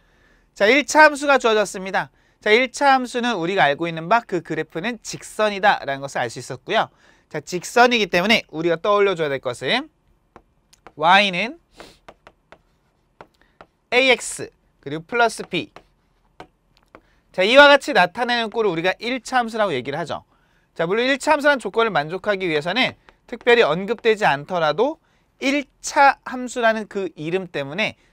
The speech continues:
최고차항 개수, 즉 X 앞의 개수는 영이 돼서는 안 된다는 것을 알 수가 있어요. 자, 그리고 또 하나 우리가 뭐라고 배웠었냐면 이 녀석의 그래프는 직선이라고 말씀을 드렸었죠. 자, 그때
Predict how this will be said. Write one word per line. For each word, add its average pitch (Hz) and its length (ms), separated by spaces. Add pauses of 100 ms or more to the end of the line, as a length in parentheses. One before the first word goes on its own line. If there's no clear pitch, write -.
최고차항 220 720
개수, 127 320
즉 - 160
X 175 220
앞의 170 260
개수는 135 500 (280)
영이 160 300
돼서는 160 400
안 160 220
된다는 175 340
것을 131 180
알 120 100
수가 107 160
있어요. 92 260 (640)
자, 175 140
그리고 196 180
또 247 160
하나 247 220
우리가 180 180
뭐라고 170 300
배웠었냐면 151 680 (320)
이 180 100
녀석의 233 340
그래프는 185 360
직선이라고 208 560
말씀을 143 380
드렸었죠. 135 580 (440)
자, 127 140
그때 262 500